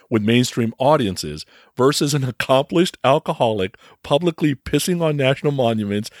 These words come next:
and biting the heads off winged creatures who also made records and played shows. It's easy to see which is gonna resonate more with people."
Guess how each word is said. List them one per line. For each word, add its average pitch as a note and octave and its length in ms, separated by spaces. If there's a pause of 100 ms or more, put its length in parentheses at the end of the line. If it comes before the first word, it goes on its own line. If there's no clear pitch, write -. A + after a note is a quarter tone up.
(140)
and G#2+ 160
biting C3+ 340
the C3 100
heads C3 320
off A#2 240
winged A#2 240
creatures G2+ 580 (240)
who B2+ 120
also B2 380
made A2 300
records G2+ 540
and G2 180
played F2+ 300
shows. - 400 (280)
It's - 220
easy C#3 300
to C3+ 100
see A2 220
which G2+ 200
is G2+ 100
gonna G2+ 180
resonate F#2+ 540 (220)
more E2+ 460
with E2+ 160
people." - 380